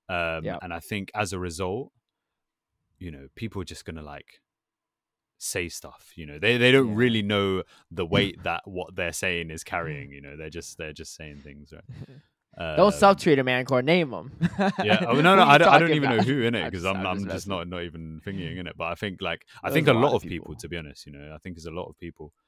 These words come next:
Speaker 1: Um, and I'm
Speaker 2: I was
Speaker 1: thinking,
Speaker 2: kinda
Speaker 1: like, you
Speaker 2: hoping
Speaker 1: know
Speaker 2: you had a
Speaker 1: what?
Speaker 2: different take so I could argue with you, but we're on the same page.
Speaker 1: Yeah, yeah. I think if you look at, like, V G C, for example, there's been a couple metas where, let's say, for example,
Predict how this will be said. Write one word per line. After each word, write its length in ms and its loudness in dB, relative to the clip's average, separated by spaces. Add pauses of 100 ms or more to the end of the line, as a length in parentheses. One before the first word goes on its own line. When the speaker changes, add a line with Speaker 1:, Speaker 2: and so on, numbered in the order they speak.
(360)
Speaker 1:
Um, 640 -6
and 120 -4
I'm 0 -
Speaker 2:
I 40 0
was 100 -4
Speaker 1:
thinking, 260 2
Speaker 2:
kinda 140 0
Speaker 1:
like, 80 2
you 80 4
Speaker 2:
hoping 200 2
Speaker 1:
know 40 -2
Speaker 2:
you 80 2
had 80 6
a 40 -2
Speaker 1:
what? 80 -6
Speaker 2:
different 280 -6
take 200 -6
so 100 -6
I 40 -4
could 100 -8
argue 280 -4
with 160 -16
you, 140 -14
but 160 -8
we're 160 -4
on 100 -6
the 80 -18
same 220 -14
page. 400 -16 (160)
Speaker 1:
Yeah, 520 -6
yeah. 320 -10 (380)
I 60 -2
think 180 -2
if 160 -4
you 80 -2
look 160 -2
at, 80 -2
like, 220 -2
V 120 -6
G 140 -8
C, 220 -6
for 140 -12
example, 600 -14
there's 220 -8
been 360 -6
a 120 -10
couple 280 -10
metas 460 -8
where, 500 -8 (520)
let's 160 -6
say, 180 -4
for 180 -6
example, 1000 -10